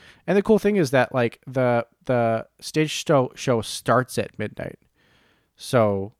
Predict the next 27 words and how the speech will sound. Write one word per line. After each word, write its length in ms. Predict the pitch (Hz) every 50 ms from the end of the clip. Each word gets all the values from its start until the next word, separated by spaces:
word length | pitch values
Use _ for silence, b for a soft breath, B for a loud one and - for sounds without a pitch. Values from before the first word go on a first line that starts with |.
| _ _ -
like, 220 | 123 117 104 113
you're 160 | 117 113 110
there 300 | 104 135 151 151 135 117
for, 120 | - - 120
like, 160 | 113 107 -
another, 360 | 113 104 120 120 117 117 110
like, 160 | 107 101 -
fifteen 460 | - - 131 113 - - - 127 110
minutes 280 | 113 123 117 104 - -
watching 380 | 117 117 107 - - 113 104 98
the 60 | 95
stage 280 | - - 110 110 107
show. 300 | - - - - - - _ _ _ _ _ _
So, 280 | - - - - - - - _ _ _ _ _ _ _ _ _ _ _ _ _ _ _ - - -
but 140 | 147 131 127
we 160 | 123 131 147
were 200 | 151 143 143 123
just, 520 | 107 - 143 107 98 98 - - - - _ b b b b b b b b b b b b b b b -
that 120 | 117 123
was 180 | 139 143 120 -
the, 280 | 117 104 101 98 98 - - _ _ _ _ -
the 100 | 120 113
last 380 | 107 117 113 120 131 - -
day 160 | 143 131 127
of 140 | 127 123 117
our 100 | 123 120
trip, 260 | - - 123 117 -